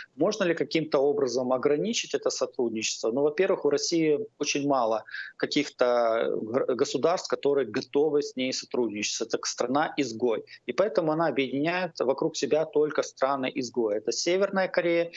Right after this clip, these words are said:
это Иран, это Сирия, это, ну, и Беларусь. Это фактически те страны, на которых они имеют прямое влияние, это страны-изгои.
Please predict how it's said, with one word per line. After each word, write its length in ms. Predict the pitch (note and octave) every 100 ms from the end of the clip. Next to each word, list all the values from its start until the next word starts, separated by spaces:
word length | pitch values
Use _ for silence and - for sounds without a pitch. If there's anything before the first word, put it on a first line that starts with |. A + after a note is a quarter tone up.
| -
это 200 | B2+ B2 A#2+ -
Иран, 420 | A#2+ C3 E3 F#3 _
это 200 | - -
Сирия, 520 | D3 - C#3+ A#2 G#2+ G#2+
это, 480 | - A2 A2 G#2+ - - G#2+
ну, 360 | A#2+ A#2 G#3 G3+
и 100 | A2
Беларусь. 580 | C#3 C#3+ C3+ A#2 -
Это 140 | - -
фактически 440 | C3 - C3+ -
те 160 | B2 C3+
страны, 440 | - D#3+ F3+ D3 -
на 140 | C3+ A#2+
которых 360 | - D3+ C#3
они 180 | B2 C3
имеют 260 | B2 B2+ -
прямое 380 | - C3+ B2+ A2+
влияние, 540 | A#2+ - D#3 E3+ C3
это 160 | A#2 A2
страны-изгои. 1040 | - C3 C#3 C3 C#3 A2+ A2 A2+ -